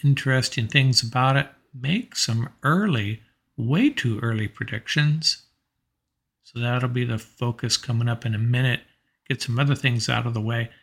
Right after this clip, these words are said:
Hey, one thing I wanted to mention about the schedule before we move on. One team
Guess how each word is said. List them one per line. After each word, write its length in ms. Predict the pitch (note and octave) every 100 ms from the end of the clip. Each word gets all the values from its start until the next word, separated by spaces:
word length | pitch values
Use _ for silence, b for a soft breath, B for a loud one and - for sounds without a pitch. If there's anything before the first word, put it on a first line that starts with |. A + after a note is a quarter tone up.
| b
Hey, 120 | E3
one 280 | C#3+ D#3+ A3+
thing 180 | C4 A#3+
I 80 | C#3
wanted 300 | B2 C#3 C#3
to 60 | A2+
mention 540 | G#2+ A2 - B2+ C3 -
about 220 | A#2 A2+
the 80 | B2
schedule 640 | - - G#2+ A2+ B2+ B2
before 320 | - - A#2+ A2+
we 140 | A2
move 240 | A2 A2
on. 340 | A2 A2 A2+ A#2 - _ _ _ _ _ _ _ _ _ _ _ _ _
One 320 | C3 D3+ B3
team 560 | - - F#3+ C3 G2+